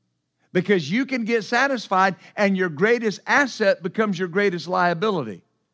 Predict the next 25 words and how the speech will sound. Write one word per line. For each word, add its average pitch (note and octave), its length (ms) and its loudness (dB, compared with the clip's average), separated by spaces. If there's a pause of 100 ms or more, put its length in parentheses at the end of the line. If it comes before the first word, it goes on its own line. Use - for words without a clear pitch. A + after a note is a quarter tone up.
(1200)
Because F3+ 320 0
we're A#3+ 220 2
satisfied A3 800 2
in G3 220 -2
this F#3+ 180 0
building. F3+ 400 0
God A3+ 300 2
has G3+ 180 -4
been G3+ 240 -2
good G#3+ 240 -2
to - 160 -4
us. C3 220 -2 (280)
God A3+ 300 6
has G3+ 180 -2
done G3+ 220 -2
wonderful G#3+ 460 -2
things A#3 340 -4
here. D3+ 240 -4 (220)
We've A3 260 0
saw G3 220 2
people G3 340 -2
healed G#3 300 0
of C#3+ 120 -8
terminal A#3 460 -2
diseases A3 640 -6